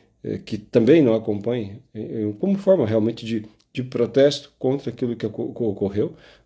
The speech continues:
nas, na abertura das Olimpíadas em Paris. Então, mas impossível que alguém não tenha, eh, não tenha chegado a alguém, às pessoas, o que a, a blasfêmia feita contra Nosso Senhor, eh, contra a Igreja Católica,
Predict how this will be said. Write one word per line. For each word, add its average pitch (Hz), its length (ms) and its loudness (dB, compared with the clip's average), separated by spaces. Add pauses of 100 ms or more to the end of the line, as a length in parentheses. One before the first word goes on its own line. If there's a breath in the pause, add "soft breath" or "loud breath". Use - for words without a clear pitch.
nas, 104 380 0
na 117 80 -2
abertura 110 360 0
das 107 160 2
Olimpíadas 104 580 0
em 101 80 -4
Paris. 104 420 -6 (460 soft breath)
Então, 107 600 2
mas 120 480 -4 (640)
impossível 120 460 -2
que 135 80 2
alguém 120 200 4
não 117 120 2
tenha, 117 260 2
eh, 113 420 -4 (180)
não 120 140 2
tenha 120 200 4
chegado 117 400 4
a 117 40 6
alguém, 117 420 2 (340 soft breath)
às 101 180 -6
pessoas, 139 640 -2 (260 soft breath)
o 110 80 -10
que 127 520 -2
a, 113 420 -4 (200)
a - 40 -8
blasfêmia 156 540 2
feita 101 480 -6 (220)
contra 123 280 -2
Nosso 110 280 0
Senhor, 113 340 0 (440 soft breath)
eh, 98 100 -8
contra 104 280 -4
a - 20 2
Igreja 104 300 -2
Católica, 127 540 0